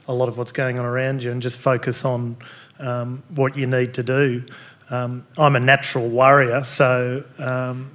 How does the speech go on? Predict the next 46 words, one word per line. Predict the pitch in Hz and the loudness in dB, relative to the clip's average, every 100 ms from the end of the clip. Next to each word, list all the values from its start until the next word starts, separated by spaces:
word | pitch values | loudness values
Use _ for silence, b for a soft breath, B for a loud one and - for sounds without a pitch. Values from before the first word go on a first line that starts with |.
| - | -4
I | 135 135 | 4 4
was | 127 135 147 | 6 6 4
worrying | 127 123 127 127 123 127 - | 4 2 2 0 -4 -8 -4
a | 131 | 4
lot | 139 135 | 6 6
about | 135 156 156 | 8 6 8
what | 170 190 | 6 6
was | 151 | 4
going | 156 151 147 | 6 6 6
on | 143 | 4
around | 139 135 139 151 | 6 6 4 2
us, | 180 - - B B B B | 0 -2 -12 B B B B
um, | 143 143 147 | 6 6 8
and | 196 175 170 | 8 8 8
getting | 165 156 | 8 6
frustrated | - 160 151 - 147 143 139 | 6 6 6 6 6 6 4
by | 135 143 143 147 | 4 6 6 4
it, | 147 | 2
surprised | - 131 - 143 135 139 143 127 | -2 -4 4 8 10 8 6 0
by | 143 131 135 135 | 0 4 4 2
it, | 139 B B B B - | -2 B B B B -2
um, | 135 131 | 0 0
caught | - 165 147 127 | 2 6 8 8
out | 151 - | 6 6
by | 151 139 143 | 8 10 10
it | 156 | 6
at | 151 - | 2 2
times. | 135 135 156 151 - - - | 2 2 2 -2 -4 -14 -4
Um, | 135 131 131 131 135 - B B B B | -2 0 -2 -6 -10 -20 B B B B
uh, | 156 156 - 175 _ _ - - _ _ | -14 -14 -16 -20 _ _ -20 -20 _ _
so, | - 151 135 131 131 135 - - _ | 0 6 6 6 4 -2 -10 -20 _
you | 165 131 | -6 -2
know, | 123 143 | -2 -2
I, | 151 131 117 - 151 | 0 0 -2 -4 -2
I | 139 | 2
think | 160 135 | 0 2
they | 120 | 2
were | 123 131 | 4 2
two | - 147 | 2 -2
different | 127 143 - 127 | 0 -2 -2 -4
experiences, | 113 - 139 135 143 139 113 139 135 | -6 -2 2 2 0 -4 -6 -8 -2
even | 156 143 131 | 2 2 2
though | 131 120 | 2 0
the | 120 | -2
perception | 127 - 143 - 127 123 | -6 -2 -2 -2 -6 -4
was, | 127 120 - | -4 -4 -10